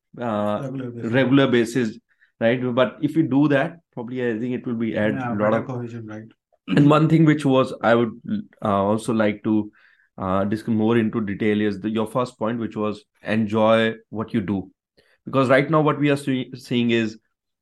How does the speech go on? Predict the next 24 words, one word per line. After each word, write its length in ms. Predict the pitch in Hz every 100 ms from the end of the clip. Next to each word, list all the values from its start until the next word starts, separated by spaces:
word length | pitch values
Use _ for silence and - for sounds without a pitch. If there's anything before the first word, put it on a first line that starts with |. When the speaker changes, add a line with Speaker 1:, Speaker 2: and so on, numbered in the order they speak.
| _ _ _
Speaker 1:
in 240 | 120 113
past 420 | 123 117 127 - - _ _ _
couple 300 | 139 139 127
of 160 | 123
years, 260 | 120 117 110
right, 240 | 104 113 107 117 104
due 140 | 110
to 140 | 110 117
the 180 | 113 107
emergence 500 | 110 110 117 113 120
of 220 | 107 -
the 280 | 104 101 95 _ _
social 420 | - - 120 135 117
media, 360 | 110 104 101
right, 180 | 95 107
especially 480 | - - 113 - 107
the 100 | 101
Instagram 800 | 101 104 - 101 101 98 101 95
and 360 | 95 98 92 _ _ _
YouTube, 400 | 107 92 104 92
right, 280 | 92 98 104 - _ _ _ _ _ _ _ -
uh, 60 | -
what's 320 | 131 143 143
happened 600 | 135 131 147 139 127 -